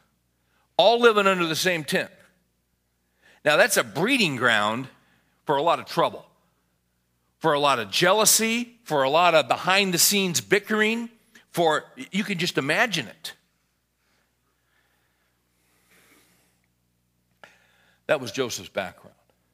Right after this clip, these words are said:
You, you, you know what's interesting? I mean, God's sovereign over the family from which you came.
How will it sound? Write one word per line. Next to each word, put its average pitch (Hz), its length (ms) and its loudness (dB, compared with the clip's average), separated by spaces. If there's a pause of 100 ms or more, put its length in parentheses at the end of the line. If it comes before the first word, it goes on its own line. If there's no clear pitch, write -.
(720)
You, - 80 -14
you, 139 680 -16
you 170 120 -14
know 196 80 -8
what's 175 120 -10
interesting? 147 300 -8
I - 20 -8
mean, 135 140 -6
God's 135 340 -4
sovereign 107 840 -2
over 101 260 -8
the 85 100 -14
family 104 520 -8
from 87 240 -18
which - 240 -14
you - 60 -20
came. - 280 -20